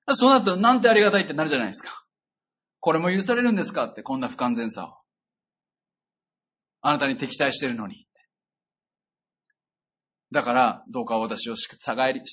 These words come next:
あなたに従えるようにしてください」という祈りが、それ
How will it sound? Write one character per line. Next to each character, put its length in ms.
あ 100
な 100
た 60
に 80
従 180
え 100
る 60
よ 100
う 20
に 100
し 100
て 80
く 80
だ 80
さ 160
い」 140
と 60
い 160
う 40
祈 120
り 100
が、 340
そ 100
れ 80